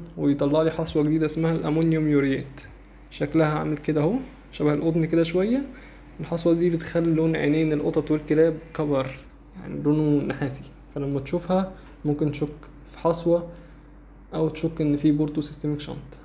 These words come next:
إيه تاني ممكن يعلي اليوريك أسيد؟ لو أنت بتاخد حاجات فيها بيورين كتير، أو في حاجة زي النقرس الجوت، أو في سيندروم زي التيومر سيل لايسيس سيندروم، دي عبارة عن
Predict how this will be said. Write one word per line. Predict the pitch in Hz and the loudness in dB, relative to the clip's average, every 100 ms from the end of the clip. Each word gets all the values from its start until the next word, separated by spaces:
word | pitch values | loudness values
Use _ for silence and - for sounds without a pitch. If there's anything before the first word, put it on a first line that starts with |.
| - | -4
إيه | 185 | -4
تاني | 185 185 | 2 2
ممكن | 185 180 | 2 2
يعلي | 160 165 | 0 2
اليوريك | 160 160 165 160 | 2 2 2 0
أسيد؟ | 160 156 151 - - - | -2 0 -2 -6 -14 -2
لو | 151 151 | 0 2
أنت | 160 | 0
بتاخد | 151 165 175 165 | 0 0 0 -2
حاجات | - 143 156 160 | -2 2 2 0
فيها | 156 156 165 | -2 2 4
بيورين | 147 139 151 170 | 4 4 2 2
كتير، | 175 185 156 - - - - - - - - 277 | -2 -2 -2 -6 -10 -10 -10 -14 -20 -20 -14 -2
أو | 156 156 151 | 2 2 0
في | - - 156 175 170 - | -4 -2 0 2 0 -4
حاجة | - 151 156 | -4 0 2
زي | 156 | 4
النقرس | 156 165 165 147 147 | 4 2 0 -2 -2
الجوت، | 147 151 - - - - - | -2 -2 -4 -12 -20 -20 -4
أو | 151 156 | 0 0
في | 151 175 175 165 165 - - | 0 -2 0 -2 -4 -14 -16
سيندروم | - 175 180 175 170 | -4 0 2 4 2
زي | 147 | 2
التيومر | 139 - - 180 175 | 0 -2 0 2 2
سيل | 165 170 160 | 0 0 2
لايسيس | 160 165 175 160 | 2 2 0 -2
سيندروم، | 165 156 143 151 151 - - - | -2 0 0 -2 -10 -16 -14 -6
دي | 147 165 175 | 0 2 4
عبارة | 151 156 151 | 4 2 2
عن | 151 160 165 | 0 0 -2